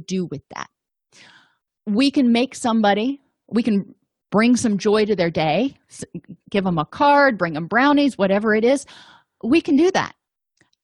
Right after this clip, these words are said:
And that may make our heart feel good. But it is not our responsibility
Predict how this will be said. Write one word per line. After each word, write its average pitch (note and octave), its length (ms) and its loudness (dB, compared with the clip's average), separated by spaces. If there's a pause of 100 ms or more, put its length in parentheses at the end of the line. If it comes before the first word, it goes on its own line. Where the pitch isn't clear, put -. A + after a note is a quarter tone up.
(120)
And A3 260 2
that A3 180 0
may B3 120 2
make A3+ 220 -2
our A3+ 120 0 (140)
heart C#4+ 240 0
feel G3+ 220 -2
good. D#3+ 280 -6 (840)
But G#3+ 100 0
it G#3+ 100 0
is G#3 160 0
not A#3 260 2
our A#3 160 0
responsibility G#3 1160 -2